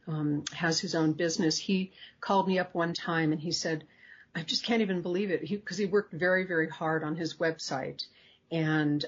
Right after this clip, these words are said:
uh, everything he did was, you know, his own creation. And he had tons of clients and tons of, um, people that wanted his product.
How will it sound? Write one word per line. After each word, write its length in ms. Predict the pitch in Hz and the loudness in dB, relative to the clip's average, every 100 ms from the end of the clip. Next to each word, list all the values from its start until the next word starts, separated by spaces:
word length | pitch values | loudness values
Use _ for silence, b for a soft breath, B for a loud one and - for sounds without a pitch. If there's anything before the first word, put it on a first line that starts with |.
| - | -2
uh, 280 | 151 151 139 - | -2 -2 -2 0
everything 400 | 175 190 175 175 | 2 2 0 -2
he 120 | - | -2
did 220 | 170 156 | -4 -4
was, 400 | 160 139 - - _ - | -2 -2 -2 -4 _ -6
you 120 | 160 | -4
know, 240 | 151 - | -2 -4
his 200 | 165 160 | 0 0
own 380 | 156 180 170 185 | 2 2 4 4
creation. 880 | 190 - 147 156 180 - 147 147 147 B B B | 0 0 2 4 2 0 0 0 -2 B B B
And 80 | 165 | 0
he 80 | 165 | 0
had 300 | 151 156 - | 0 0 -2
tons 500 | - 214 240 247 240 | -2 2 6 4 4
of 140 | 233 | -2
clients 640 | - 165 151 147 156 160 | -6 -4 -2 -2 -4 -4
and 160 | 156 156 | -4 -4
tons 400 | - 220 220 208 | -4 -4 -2 0
of, 180 | 190 156 - | -2 -4 -10
um, 380 | - 151 139 147 - - B B B _ | -4 0 0 -2 -6 -12 B B B _
people 340 | - 190 175 | -4 0 2
that 140 | 160 143 | 2 2
wanted 380 | 156 156 156 147 | 2 4 2 0
his 240 | 160 147 | -4 -4
product. 720 | - 254 311 208 139 - - | 0 4 4 4 0 -2 -8